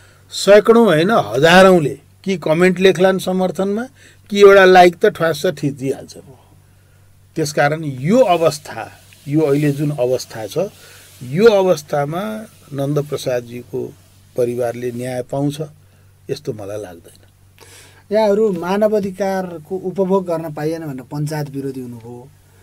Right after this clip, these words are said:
Speaker 2: यहाँहरूले नै ल्याउनु भएको बहुदलीय व्यवस्था गणतन्त्रमा पनि मानव अधिकार बहाली हुँदैन भने कहिले हुन्छ, कहाँ हुन्छ, कसरी हुन्छ?
Speaker 1: होइन, एउटा दुःखद कुरा के हो भन्नु होला भने हेर्नुहोस्, म जहिले पनि भन्ने गर्छु, यो शैक्षिक, अ,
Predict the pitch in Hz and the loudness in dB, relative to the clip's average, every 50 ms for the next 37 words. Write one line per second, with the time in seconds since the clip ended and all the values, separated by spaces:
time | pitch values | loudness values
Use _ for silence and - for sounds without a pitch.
0 | _ _ _ _ - 160 180 196 202 202 196 202 220 226 254 277 294 277 247 220 | _ _ _ _ -8 -4 -2 0 0 0 0 0 0 2 2 2 2 2 2 0
1 | 208 208 196 196 185 185 185 165 151 160 165 165 170 165 165 165 156 156 147 143 | 0 0 0 -2 -2 -4 -6 -4 -2 -2 -2 -2 -2 -4 -4 -6 -6 -6 -6 -8
2 | 139 - 160 151 135 143 143 147 143 143 131 123 120 127 131 131 139 139 131 156 | -8 -10 -12 -12 -10 -8 -8 -8 -8 -10 -12 -14 -14 -14 -12 -12 -12 -12 -12 -12
3 | 175 165 151 147 143 143 143 139 135 135 135 147 135 131 123 - _ _ _ _ | -12 -10 -8 -8 -8 -8 -10 -10 -12 -12 -12 -14 -14 -14 -16 -20 _ _ _ _
4 | _ _ _ _ - 147 143 160 165 165 175 180 190 185 147 127 135 143 165 175 | _ _ _ _ -14 -8 -4 -2 0 0 2 0 0 -2 -4 -6 -8 -8 -8 -6
5 | 170 151 147 143 147 151 - 202 214 202 175 131 113 113 113 147 147 147 165 175 | -6 -6 -6 -6 -6 -2 2 2 2 2 2 -2 -8 -12 -14 -14 -14 -12 -12 -10
6 | 170 156 123 117 117 143 143 160 156 - 151 147 120 101 - - - - - _ | -10 -10 -10 -12 -14 -14 -12 -12 -10 -8 -8 -8 -10 -12 -18 -20 -20 -20 -20 _
7 | _ _ _ _ _ _ _ _ _ - 202 233 247 240 240 240 233 196 180 226 | _ _ _ _ _ _ _ _ _ -12 -10 -6 -4 -4 -2 -2 -2 -2 -4 -4
8 | - - 226 233 196 - - 220 208 208 202 185 147 - 202 196 185 175 160 147 | -4 -2 -4 -4 -4 -6 -6 -2 0 0 0 -2 -2 0 0 2 2 2 0 -4
9 | 135 123 131 139 135 131 131 123 120 117 120 120 127 117 107 110 117 120 113 - | -6 -6 -6 -4 -4 -2 -2 -2 -2 -4 -6 -8 -8 -8 -8 -10 -10 -14 -14 -10
10 | 143 143 139 143 160 165 165 160 151 147 160 160 156 135 113 101 107 110 107 104 | -10 -10 -8 -6 -6 -6 -6 -6 -8 -8 -10 -10 -10 -10 -10 -10 -12 -12 -12 -12
11 | - - - - - 120 120 131 131 131 135 135 127 120 120 117 120 - _ _ | -12 -14 -16 -18 -18 -18 -16 -14 -12 -10 -10 -8 -8 -10 -12 -14 -18 -20 _ _
12 | _ _ _ _ _ _ _ - - - - 151 160 156 156 - - 202 196 _ | _ _ _ _ _ _ _ -20 -20 -10 -8 -8 -8 -6 -6 -8 -8 -8 -8 _
13 | _ - 120 113 107 107 104 104 104 - - | _ -10 -10 -8 -8 -10 -10 -12 -14 -16 -18